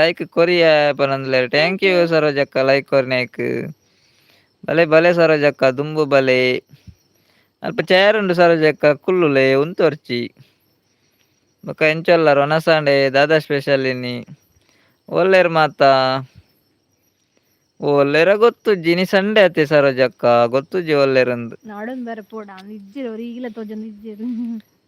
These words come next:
Speaker 1: ಎಂಕ್ ಬರ್ಪುಜಿ, ಓ, ಅಂದೇ ಪ್ರಕಾಶನ ಇರೇ ಬರ್ಪುಜಿ, ಅಂಚ ಕಷ್ಟ ಆಂಡತೆ. ಇಜಿಂಡ ರಡ್ಡ್ ಜನ ರಡ್ಡ್ ಕಡೆಗ್ ಪೋತೊಲಿ ಆಂಡ್. ಅಂಚ.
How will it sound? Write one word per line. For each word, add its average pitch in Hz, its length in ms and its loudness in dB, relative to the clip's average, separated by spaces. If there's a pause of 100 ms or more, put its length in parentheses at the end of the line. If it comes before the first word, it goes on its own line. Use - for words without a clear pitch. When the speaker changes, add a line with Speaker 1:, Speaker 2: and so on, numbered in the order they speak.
(100)
Speaker 1:
ಎಂಕ್ 170 240 -4
ಬರ್ಪುಜಿ, 175 680 2
ಓ, 147 280 4
ಅಂದೇ 139 360 2
ಪ್ರಕಾಶನ 151 560 0
ಇರೇ 139 200 2
ಬರ್ಪುಜಿ, 131 420 -2
ಅಂಚ 127 220 0
ಕಷ್ಟ 151 380 0
ಆಂಡತೆ. 123 460 -2 (1300)
ಇಜಿಂಡ 160 240 -6
ರಡ್ಡ್ 160 380 2
ಜನ 156 260 2
ರಡ್ಡ್ 151 260 2
ಕಡೆಗ್ 139 240 0
ಪೋತೊಲಿ 127 540 -4
ಆಂಡ್. 110 200 -8 (1800)
ಅಂಚ. 120 300 -12